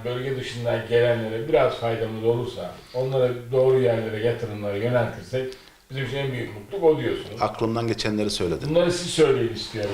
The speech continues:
Speaker 1: ben. Ben, ben
Speaker 2: Aklımdan
Speaker 1: konuşmalardan onu anladım çünkü.
Speaker 2: Aklımdan geçenleri söylediniz.
Speaker 1: Evet.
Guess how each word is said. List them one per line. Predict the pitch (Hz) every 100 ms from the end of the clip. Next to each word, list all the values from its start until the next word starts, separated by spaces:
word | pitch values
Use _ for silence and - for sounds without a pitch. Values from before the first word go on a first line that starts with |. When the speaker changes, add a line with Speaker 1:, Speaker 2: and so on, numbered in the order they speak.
| 101
Speaker 1:
ben. | 117
Ben, | 151 - -
ben | 123
Speaker 2:
Aklımdan | 151 120 113 113
Speaker 1:
konuşmalardan | 120 156 160 170 156
onu | 165
anladım | 151 135 113 110 -
çünkü. | 110
Speaker 2:
Aklımdan | 113 113 113 107 104 101
geçenleri | 98 92 110 117 120
söylediniz. | - 120 117 123 127 117 -
Speaker 1:
Evet. | 139 117 107